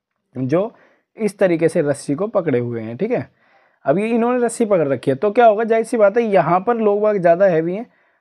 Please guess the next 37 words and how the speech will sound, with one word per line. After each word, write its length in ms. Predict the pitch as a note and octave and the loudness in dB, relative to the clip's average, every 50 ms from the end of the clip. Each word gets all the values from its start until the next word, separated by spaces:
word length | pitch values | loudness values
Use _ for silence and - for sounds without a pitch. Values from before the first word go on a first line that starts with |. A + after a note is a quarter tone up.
| _ _ _ | _ _ _
तो 100 | A3 A3 | -2 2
क्या 120 | A3 A#3 | 4 4
होगा, 260 | G#3+ G3 F#3 G#3 A#3+ - | 4 4 4 0 -4 -4
रस्सी 400 | - D#3+ F3+ F#3 F#3 - - B3+ | 0 2 2 2 2 0 -2 -2
इधर 400 | B3+ - - - A3 F#3 F#3+ G3+ | -2 -2 -4 -4 0 0 2 0
की 100 | G#3+ A3+ | 0 0
तरफ 200 | A3 A3 G#3 G3 | 0 2 2 2
जाएगी, 440 | D#3+ C#3 C3+ B2 A#2+ A#2 A#2+ A#2 A2+ - _ _ _ _ _ _ | 2 2 0 0 0 -2 -4 -6 -6 -8 _ _ _ _ _ _
है 60 | - - | 2 2
ना, 80 | A3+ | 2
मतलब 320 | A3+ A3 G#3+ A#3 A#3 A3+ A#3 | 2 0 0 0 0 0 0
कि 100 | C4+ - | -2 0
अभी 280 | - A3 A3 B3 A#3 | 0 0 2 2 2
यहाँ 300 | A3 G3+ E3 E3+ G3 G#3 | 2 2 2 2 0 0
पर 180 | A3 A3+ B3+ A#3 | 2 2 0 0
इस 300 | - - B3 B3+ G#3 G3 | 0 0 0 0 0 2
जगह 260 | F#3+ A#3+ A3+ G#3+ A3 | 2 2 4 4 4
पर 180 | G#3+ A#3+ A#3 A3+ | 4 2 0 2
क्या 120 | A3 G#3 | 4 4
हो 80 | F#3+ F3+ | 4 4
रहा 100 | F#3+ A3 | 4 2
है, 60 | - | 0
फोर्स 400 | - - G3+ G3+ A3+ A#3+ A#3+ B3+ | 0 0 2 2 2 2 0 -4
इंक्रीज 600 | A#3+ G#3+ - A3 G3+ G3 F#3 - G3+ A3 A3 F#3+ | -8 -6 -4 -4 -4 -4 -2 -2 -2 0 0 0
हो 100 | D#3+ C3+ | 0 0
रहा 120 | B2 A#2 | -2 -2
है, 120 | A2+ A2+ - _ _ _ _ _ _ | -6 -8 -12 _ _ _ _ _ _
तो 80 | - G#3 | -4 0
यहाँ 220 | A3 G#3 G3 G#3 | 2 2 2 2
पर 140 | G#3 B3+ B3+ | 0 0 0
क्या 180 | A#3 A#3+ A3+ A3+ | 2 4 4 4
है, 100 | B3 B3 | 4 4
जब 260 | A3 B3+ B3+ A#3 - - _ _ A3 | 2 0 0 -2 -6 -16 _ _ -2
एक 240 | A#3 C4 B3 - _ | -2 -2 -2 -2 _
तरफ 160 | C4 A#3+ A#3 | 0 0 0
से 140 | - - C4+ | 0 -2 -2
फोर्स 440 | B3 - - A#3 B3 C4+ B3+ - - | -2 0 0 2 2 2 0 -2 -4